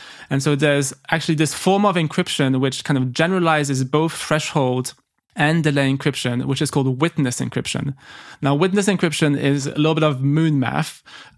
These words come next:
uh, but the, the idea here is that you can use any arbitrary witness to decrypt your, your, your payload. And so the witness could be a proof that either the committee has signed off on the decryption of your message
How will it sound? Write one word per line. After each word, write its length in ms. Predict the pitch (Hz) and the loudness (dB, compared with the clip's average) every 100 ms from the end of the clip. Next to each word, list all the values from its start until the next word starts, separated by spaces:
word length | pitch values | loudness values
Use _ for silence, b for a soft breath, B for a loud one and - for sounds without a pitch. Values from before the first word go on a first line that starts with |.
| - | -2
uh, 220 | 135 127 | 0 0
but 300 | 131 143 135 | -2 -2 0
the, 400 | 143 135 135 135 B B B B - | 0 2 0 -2 B B B B -2
the 140 | 143 | 0
idea 340 | 147 147 190 190 | 2 2 0 2
here 220 | 165 147 | 2 2
is 140 | 139 | 2
that 100 | 143 | 0
you 120 | 147 | 0
can 160 | 156 156 | 0 2
use 200 | 156 151 - 214 | 0 -2 -6 -2
any 400 | 233 240 240 - | 2 2 2 0
arbitrary 560 | 180 175 175 - 156 143 | 0 2 0 0 0 2
witness 640 | 160 170 127 147 - - - b b b | 0 0 -2 -2 -6 -10 -16 b b b
to 420 | - 156 147 139 135 139 | -6 0 2 0 -2 -4
decrypt 580 | 131 156 - 147 - | -2 -2 -2 -2 -2
your, 260 | 135 127 131 | 0 0 -2
your, 120 | 135 131 | -4 -2
your 200 | 131 127 | -2 -2
payload. 560 | - 147 117 131 143 - B B - | 0 -2 -2 -4 -6 -12 B B -2
And 140 | 143 | -2
so 420 | 139 147 135 131 - B B B | 0 0 0 -2 -8 B B B
the 180 | 143 139 | -2 0
witness 400 | 131 214 165 156 | 0 -2 -2 -2
could 180 | - 135 | -2 0
be 120 | 139 | 0
a 60 | 135 | 0
proof 600 | - - 196 180 - 156 | -2 0 2 2 -2 -2
that 200 | 143 - - | -2 -2 0
either 640 | 185 214 190 170 156 151 | 2 2 2 2 2 0
the 80 | 147 | -4
committee 440 | - 160 160 156 143 | 0 0 2 0 0
has 180 | 143 | 0
signed 480 | - - 143 143 139 | -2 -2 0 2 2
off 300 | 139 143 - | 0 -2 -2
on 120 | 127 | -2
the 100 | 131 | 0
decryption 460 | 131 131 147 - 135 | -2 -2 -4 -2 -4
of 60 | 123 | -2
your 120 | 127 | -2
message 340 | 143 139 131 | -2 -2 -4